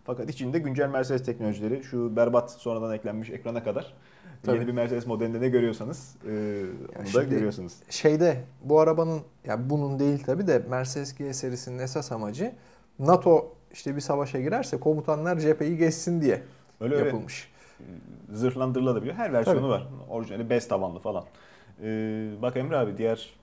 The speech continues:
Speaker 1: modellerden farklı olarak burada bir takım stratejik kontroller de var. Hani manuel el freni hemen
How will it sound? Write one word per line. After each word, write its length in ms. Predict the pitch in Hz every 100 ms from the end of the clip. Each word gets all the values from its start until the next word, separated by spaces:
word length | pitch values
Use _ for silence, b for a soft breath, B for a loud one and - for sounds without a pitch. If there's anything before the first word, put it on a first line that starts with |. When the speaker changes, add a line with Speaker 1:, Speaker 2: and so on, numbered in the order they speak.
| 110
Speaker 1:
modellerden 480 | 110 110 113 113 113
farklı 300 | 113 113 190
olarak 260 | 139 123
burada 400 | 117 - 101 -
bir 60 | 98
takım 240 | 214 117
stratejik 380 | - 110 117 113
kontroller 440 | 120 120 123 123
de 40 | 113
var. 240 | 82 - - _
Hani 160 | 107 95
manuel 340 | 107 117 113
el 100 | 117
freni 280 | 113 113 123
hemen 260 | 123 117